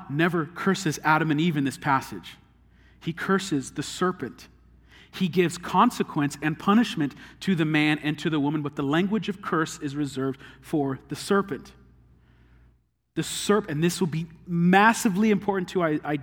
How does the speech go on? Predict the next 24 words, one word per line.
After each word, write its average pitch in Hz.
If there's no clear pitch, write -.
I, 151
Isaiah. 147
Although 180
there's 190
earthly 220
enemies 208
of 170
God 170
and 139
human 196
beings 165
sin, 175
there 165
is 160
something 233
behind 220
this, 143
Satan, 165
'cause 151
it's -
not 156
just -
a 123
serpent, 151